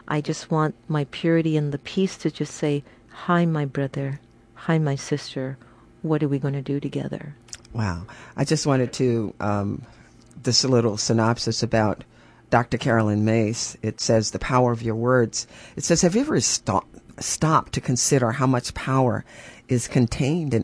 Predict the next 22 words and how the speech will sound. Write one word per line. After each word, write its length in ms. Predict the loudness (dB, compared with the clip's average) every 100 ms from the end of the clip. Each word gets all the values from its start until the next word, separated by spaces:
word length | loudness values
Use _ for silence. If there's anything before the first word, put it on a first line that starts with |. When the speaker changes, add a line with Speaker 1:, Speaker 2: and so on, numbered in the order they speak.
| 0
Speaker 2:
every 220 | 0 0
word 280 | 0 -2 -2
you 100 | -2
say?" 420 | -2 -2 -6 -14 -12 -6
<laughs> 760 | -6 -6 -16 -20 -20 -20 2
Like 200 | 4 4
so 140 | 4
many 220 | 4 4 2
people, 300 | -2 0 0
you 140 | 2
may 160 | 0 -2 -2
think 260 | -2 0
that 120 | -2 -2
it 140 | -2
takes 340 | -2 -2 -4
money 560 | -2 2 4 4 2 0
or 180 | -2 -2
status 800 | -4 -2 0 0 -2 -2 -4 -8 -16 -20 -18
to 100 | -10
change 680 | -6 -2 2 2 2 0 -2
the 80 | -6
quality 720 | -6 -2 0 0 -2 -2 -4